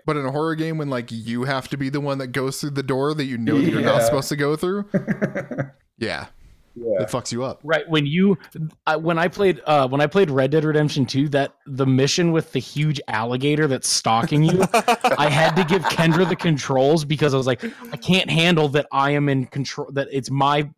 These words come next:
Speaker 3: responsibility to not get fucking eaten by this thing in the water."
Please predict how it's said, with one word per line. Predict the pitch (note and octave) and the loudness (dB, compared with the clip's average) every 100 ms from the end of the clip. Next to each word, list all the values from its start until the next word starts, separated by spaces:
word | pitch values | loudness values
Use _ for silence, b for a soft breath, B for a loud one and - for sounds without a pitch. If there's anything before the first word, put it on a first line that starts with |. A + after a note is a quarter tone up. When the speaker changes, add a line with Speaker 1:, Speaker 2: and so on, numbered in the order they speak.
| - | -16
Speaker 3:
responsibility | D#3+ D3 - D3 C#3 C3 C3 C#3+ C3 B2 A2+ b b _ | -12 -10 -2 0 0 -4 0 0 0 -2 -6 b b _
to | - | -2
not | D3+ C#3+ B2+ C3+ | 2 2 2 -2
get | C3 C3 | -4 -6
fucking | - C#3 - C#3 | -2 -2 0 -4
eaten | C3 B2+ C3 | -4 -4 0
by | A#2+ A#2 | 2 2
this | A#2 A#2 | 2 2
thing | B2 A#2+ | 2 4
in | |
the | A#2 | 2
water." | A2 G#2+ F#2+ F2+ | 0 -2 -6 -10